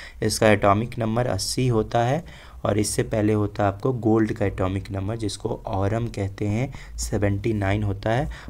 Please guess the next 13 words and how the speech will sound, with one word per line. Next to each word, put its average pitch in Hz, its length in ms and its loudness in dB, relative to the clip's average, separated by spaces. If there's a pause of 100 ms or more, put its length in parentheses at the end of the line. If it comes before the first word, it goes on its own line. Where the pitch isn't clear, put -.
(120)
फ़ोर्टी 110 300 0
सेवन 101 360 2
पे 110 140 0
आपको 104 360 0
सिल्वर 107 520 4
होता 101 320 4
है, 120 60 4
तो 107 120 -6
इसका 104 220 0
राइट 101 280 0
आंसर 98 260 -2
होगा 98 260 2
मरकरी। 104 680 2